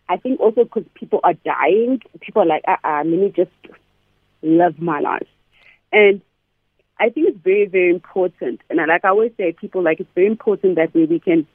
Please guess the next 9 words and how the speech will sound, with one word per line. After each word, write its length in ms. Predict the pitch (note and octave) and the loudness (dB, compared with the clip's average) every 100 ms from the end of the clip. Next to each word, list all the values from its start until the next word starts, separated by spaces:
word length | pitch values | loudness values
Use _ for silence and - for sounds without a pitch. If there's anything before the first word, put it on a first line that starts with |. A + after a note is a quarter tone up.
| _ _ _ _ _ _ _ | _ _ _ _ _ _ _
sort 140 | G3 | 2
of, 60 | F#3+ - _ | 2 -2 _
we 100 | G3 | -6
sort 160 | F3+ G#3 | 0 0
of 60 | - _ | -2 _
seeing 400 | G#3 G3 F3+ F3 | 4 6 8 6
how 180 | F#3 E3+ | 2 -2
people 320 | - G3+ F#3+ | -2 -8 -8
behave 580 | - F3 E3 E3+ D#3+ | -6 -8 0 0 0